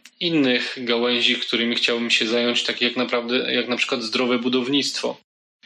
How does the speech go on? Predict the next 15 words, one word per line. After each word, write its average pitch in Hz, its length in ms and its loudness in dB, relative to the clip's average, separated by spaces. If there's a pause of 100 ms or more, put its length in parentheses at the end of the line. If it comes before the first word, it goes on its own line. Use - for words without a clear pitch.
(140)
Bo 123 80 0
mając 151 480 0
wiedzę 139 340 2
na 127 320 0 (240)
temat 127 320 -2
tego, 131 200 0
jak 127 180 0
działa 127 260 2
światło, 120 680 0 (560)
to 123 120 0
można 127 760 0
bardzo 123 880 -2
fajnie 120 580 0 (260)
wpłynąć 120 800 0
na, 120 480 -2